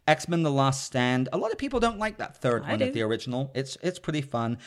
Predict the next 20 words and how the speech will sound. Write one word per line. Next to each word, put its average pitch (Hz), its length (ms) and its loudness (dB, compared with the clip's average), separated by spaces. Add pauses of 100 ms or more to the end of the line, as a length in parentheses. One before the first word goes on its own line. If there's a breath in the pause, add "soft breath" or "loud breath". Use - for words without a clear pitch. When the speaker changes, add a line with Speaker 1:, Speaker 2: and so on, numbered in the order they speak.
(140 loud breath)
Speaker 1:
Then 202 120 2
you 180 60 4
had 131 160 0
X-Men 135 420 0
Origins 127 540 2
Wolverine, 110 760 2
which - 180 -4
was 107 180 -10
the 110 80 -10
spin-off. 151 500 -4 (240)
I 127 160 2
like 120 360 0
it. 139 180 0
It's 139 140 -8
kinda 113 280 0
Speaker 2:
I 175 140 2
do - 140 4
Speaker 1:
cheesy. 131 320 2
Speaker 2:
too. 131 60 -14 (420 loud breath)
Speaker 1:
Um, 117 460 2